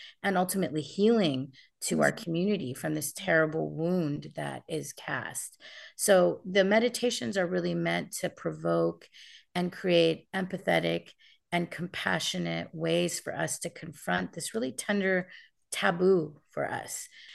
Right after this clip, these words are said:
Speaker 1: And so to bring us all together into the same sphere, um, I felt like meditation would allow us to slow down enough, to be quiet enough and thoughtful enough around this pain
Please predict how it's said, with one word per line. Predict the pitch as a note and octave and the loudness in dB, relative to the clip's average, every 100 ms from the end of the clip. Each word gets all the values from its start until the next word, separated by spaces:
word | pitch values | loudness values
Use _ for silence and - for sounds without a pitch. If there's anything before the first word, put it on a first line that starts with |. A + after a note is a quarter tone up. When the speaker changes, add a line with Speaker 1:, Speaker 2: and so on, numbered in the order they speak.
| - - | -14 -2
Speaker 1:
And | F#3 | 2
so | G3+ | 2
to | F3+ | 0
bring | F3+ A3 A#3 | 4 6 6
us | G#3+ - | 2 0
all | E3 F3 F#3 | 0 2 2
together | G3 F#3+ F3+ E3 D#3+ A#2+ B2+ B2+ _ _ _ | 0 -6 0 0 0 -2 -4 -8 _ _ _
into | F#3+ F#3+ F#3+ F#3+ | 0 0 0 0
the | F#3 | -2
same | - E3 D#3+ | -2 -4 -4
sphere, | - - A3 A#3+ G#3 D3+ D3+ - - _ E3+ | -6 -6 -4 2 4 2 0 -8 -20 _ -4
um, | E3 D#3+ D#3+ - | -2 -2 -4 0
I | F#3+ G3 | 4 4
felt | G3 F#3+ F3 | 4 -2 0
like | E3+ E3 | -2 0
meditation | E3 D#3+ - G3+ G3 - E3+ | -2 -2 -4 -2 -2 -2 -4
would | D#3+ | -4
allow | - D3+ D3+ | -4 -2 -2
us | D3+ C#3+ | -4 -6
to | - | -6
slow | - - E3 | -6 -4 -2
down | D#3 D#3 D3+ D#3 D#3+ | -4 -4 -4 -4 -4
enough, | D#3 D3 D#3+ - - - - - - _ | -6 -8 -10 -16 -20 -20 -20 -20 -20 _
to | F#3 | -6
be | E3 | -4
quiet | D3 - F3 F3 F#3+ F#3+ | -8 -4 2 6 6 4
enough | E3 D#3+ D#3 D#3+ - - _ _ - _ | 0 -4 -6 -10 -14 -20 _ _ -20 _
and | F3 D#3+ - | -8 -8 -6
thoughtful | F#3 - - F#3 | -6 -6 -6 -4
enough | E3 D3 D3 D3 - | -2 -2 -4 -8 -6
around | E3+ D#3+ D3+ D3 | -4 -2 -4 -4
this | C#3+ - - | -8 -10 -16
pain | - A#3 C4 E3 D#3 | -8 -4 -2 -4 -6